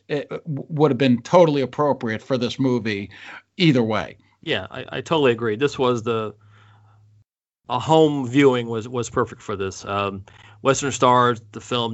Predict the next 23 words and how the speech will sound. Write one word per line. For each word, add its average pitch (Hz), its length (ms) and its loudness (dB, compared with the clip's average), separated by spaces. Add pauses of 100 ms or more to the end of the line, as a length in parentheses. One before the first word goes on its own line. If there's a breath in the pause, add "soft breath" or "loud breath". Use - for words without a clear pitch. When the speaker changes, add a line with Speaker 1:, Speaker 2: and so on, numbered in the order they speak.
(120)
Speaker 2:
n-, 131 220 -10
needed 165 500 4
to 143 120 -2
be 135 260 2
seen 120 460 -4
in 110 200 -10
that, 110 200 -8
in 120 120 -12
that, 117 220 -6
in 123 120 -8
a 110 60 -8
theater 123 720 0
and 104 220 -12 (420 soft breath)
with 117 360 -12
the, 107 400 -10 (420)
with 135 240 -12 (120)
a-, - 220 -16
an 123 120 -6
amazing 117 440 0
sound 139 380 0
system 127 500 -6
and 107 160 -6
Bruce, 123 340 -4